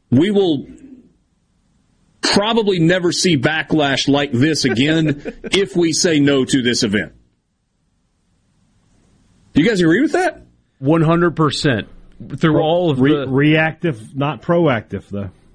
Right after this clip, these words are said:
Speaker 3: Once again.
Speaker 2: True.
Speaker 1: Always.
Speaker 2: But
Speaker 1: Always.
Speaker 2: through all the things that they've bungled, it could not, like, you're so right. It could not possibly be worse than if Barstool did all of this work getting a venue.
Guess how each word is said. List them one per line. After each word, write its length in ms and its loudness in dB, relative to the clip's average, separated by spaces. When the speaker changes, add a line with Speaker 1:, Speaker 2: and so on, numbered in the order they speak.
Speaker 3:
Once 260 0
again. 320 0
Speaker 2:
True. 480 -4
Speaker 1:
Always. 480 -2
Speaker 2:
But 180 0
Speaker 1:
Always. 140 0
Speaker 2:
through 200 0
all 140 0
the 140 0
things 300 0
that 120 0
they've 280 -2
bungled, 480 -2
it 300 -2
could 280 0
not, 240 0
like, 180 0
you're 260 0
so 300 -2
right. 380 0
It 200 -2
could 160 -2
not 280 -2
possibly 580 0
be 220 2
worse 500 0
than 220 2
if 200 0
Barstool 640 0
did 160 0
all 300 2
of 80 -4
this 280 0
work 420 0
getting 360 2
a 60 0
venue. 540 0